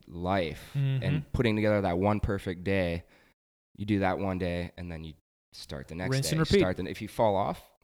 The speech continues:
Speaker 1: you just go back to that
Speaker 2: Like,
Speaker 1: very
Speaker 2: you know what?
Speaker 1: beginning.
Speaker 2: Y-, you're not gonna hit a hundred percent.
Speaker 1: Right.
Speaker 2: In baseball, if you hit one out of three,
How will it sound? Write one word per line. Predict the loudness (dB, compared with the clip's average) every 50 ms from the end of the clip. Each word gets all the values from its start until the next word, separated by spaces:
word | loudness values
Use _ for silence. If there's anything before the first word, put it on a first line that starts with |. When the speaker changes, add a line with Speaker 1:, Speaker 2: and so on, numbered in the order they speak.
| _ _ _ _
Speaker 1:
you | -8
just | -8 -6 -2
go | -2 0 0
back | 0 -2 -2 -2
to | -4
that | -4 -4
Speaker 2:
Like, | -2 -2
Speaker 1:
very | 0 0
Speaker 2:
you | 2
know | 2 2
what? | 2
Speaker 1:
beginning. | 2 0 0 -2 -4 -6 -8 -12 -18 -20 -20 -20 -8 -6
Speaker 2:
Y-, | -6 -2 -2
you're | 0 2
not | 2 2 2
gonna | 2 2 4
hit | 4 4
a | 2
hundred | 2 0 -4
percent. | -4 -6 -6 -8 -8 -12 -12 _
Speaker 1:
Right. | 2 2 2 2 0 -6 -12 -20 -20 -20 -20 -20 -20 -20 -20 -20 -20 -20 -20 -14 0 2
Speaker 2:
In | 2 4
baseball, | 6 6 4 6 6 6 6 6 6 4 0 -14 -20 -20 -20 -20 -20 -20 _ _ _
if | -2 0 4
you | 4 6
hit | 6 6 4 4
one | 2 2 2 4
out | 4 2 2
of | 2
three, | 4 6 6 6 4